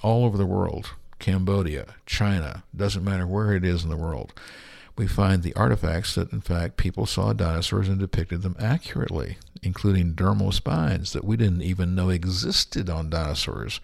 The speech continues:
until less than twenty years ago, and yet they're being depicted accurately by humans that lived only a few hundred or a few thousand years ago.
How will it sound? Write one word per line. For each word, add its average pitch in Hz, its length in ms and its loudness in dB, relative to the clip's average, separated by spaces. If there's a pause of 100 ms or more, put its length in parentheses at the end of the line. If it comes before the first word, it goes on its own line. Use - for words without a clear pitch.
(580)
until 98 220 4
less 101 260 4
than 90 80 0
twenty - 380 0
years 160 340 4
ago, 71 280 2
and 87 120 4
yet 95 120 0
they're 92 120 2
being 87 240 2
depicted - 500 0
accurately - 680 -4 (840)
by 85 280 2
humans 92 420 2
that - 120 -4
lived 90 340 2
only 87 340 2
a 87 140 0
few 90 280 0
hundred 87 300 2
or 92 60 2
a 90 40 -2
few 90 160 -2
thousand 82 340 -2
years 160 180 -2
ago. - 100 -6